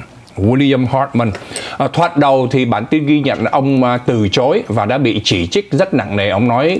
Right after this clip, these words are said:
à, nhiều người nói rằng mặc dầu ông là người theo đảng Cộng Hòa, ủng hộ Tổng thống Trump, nhưng mà việc ông từ chối để chứng nhận, à,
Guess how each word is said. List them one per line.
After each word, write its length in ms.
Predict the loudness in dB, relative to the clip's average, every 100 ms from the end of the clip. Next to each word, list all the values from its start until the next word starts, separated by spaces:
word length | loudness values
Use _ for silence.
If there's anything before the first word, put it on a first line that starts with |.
| -6
à, 320 | -6 -4 -2 0
nhiều 240 | 2 2
người 220 | 2 2
nói 240 | 2 0 0
rằng 260 | 0 0
mặc 120 | -2 0
dầu 300 | 0 0 0
ông 180 | -2 0
là 60 |
người 200 | 0 0
theo 160 | 0 0
đảng 240 | -2 -2
Cộng 220 | -4 -2
Hòa, 260 | -2 -2 -4 -10 -20 -20 -10 -4
ủng 220 | -2 0
hộ 160 | 0 0
Tổng 260 | -4 -4
thống 220 | -2 -2
Trump, 280 | 0 -2 -2 -8 -20 -4
nhưng 160 | 0 2
mà 100 | 0
việc 340 | 0 -2 -2
ông 240 | -2 -2 0
từ 380 | 0 2 0 0
chối 320 | 0 2 0
để 140 | 0 -2
chứng 220 | -2 0
nhận, 220 | -2 -2
à, 100 | -6